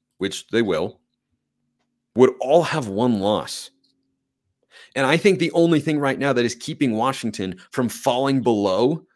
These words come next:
the Texases and Alabamas of the world is that they're undefeated. And Oregon, having played an undefeated team to a field goal loss on the road in which they outgained the Huskies and showed themselves well,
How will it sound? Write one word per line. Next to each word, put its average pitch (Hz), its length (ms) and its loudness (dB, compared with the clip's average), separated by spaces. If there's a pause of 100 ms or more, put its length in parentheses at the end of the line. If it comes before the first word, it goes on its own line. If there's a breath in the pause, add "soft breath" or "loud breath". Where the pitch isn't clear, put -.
(380)
the 123 100 4
Texases 123 640 -4
and 113 100 -2
Alabamas 120 640 -2
of 147 100 -4
the 160 80 -2
world 190 420 0 (1200 soft breath)
is 117 140 -2
that 117 160 0
they're 107 160 -2
undefeated. 90 480 -8 (360)
And 120 220 -4
Oregon, 156 400 6
having 131 320 0
played 127 280 2
an 107 140 -2
undefeated 127 600 0
team 85 420 -6 (500)
to 135 180 4
a 127 80 4
field 165 500 0
goal 147 280 2
loss 101 420 -4 (220)
on 147 260 0
the 160 120 2
road 127 320 2
in 113 80 -2
which 107 180 -6
they 113 140 -4
outgained 131 460 -4
the 104 100 -2
Huskies 110 500 -6
and 110 160 -6
showed 123 300 2
themselves 104 440 -4
well, 90 380 2